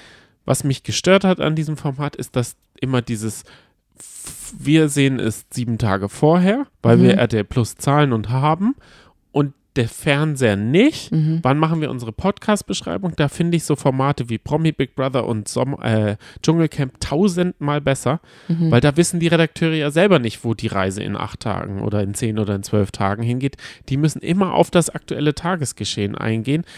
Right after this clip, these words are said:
Speaker 2: Mhm.
Speaker 1: Das ist mir, das ist mir zu kuddelmuddelig. Manchmal waren wir dann eine, zwei Folgen voraus, gefühlt drei, das lief noch und das und pff, das war mir irgendwie,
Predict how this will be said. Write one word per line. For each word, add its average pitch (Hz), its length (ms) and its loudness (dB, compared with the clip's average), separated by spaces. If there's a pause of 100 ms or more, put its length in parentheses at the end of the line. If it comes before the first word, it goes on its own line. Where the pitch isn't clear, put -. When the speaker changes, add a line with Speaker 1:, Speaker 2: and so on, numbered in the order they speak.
Speaker 2:
Mhm. 170 160 -2
Speaker 1:
Das 160 220 2
ist - 440 -6
mir, 165 400 2 (400)
das 147 180 0
ist - 160 -6
mir 160 160 0
zu - 140 -10
kuddelmuddelig. 143 880 -2 (240)
Manchmal 147 400 0
waren 151 200 2
wir 151 60 4
dann 143 180 2 (600)
eine, 170 500 6
zwei - 420 -4
Folgen 165 500 2
voraus, 143 480 2
gefühlt - 460 -6 (420)
drei, - 480 -6
das 165 280 -2
lief 156 240 -6
noch 156 220 -4
und 120 200 -6
das 160 260 -2
und 120 160 -6 (200)
pff, - 260 -16 (160)
das - 180 -14
war 143 100 -2
mir 156 160 2
irgendwie, 151 420 -2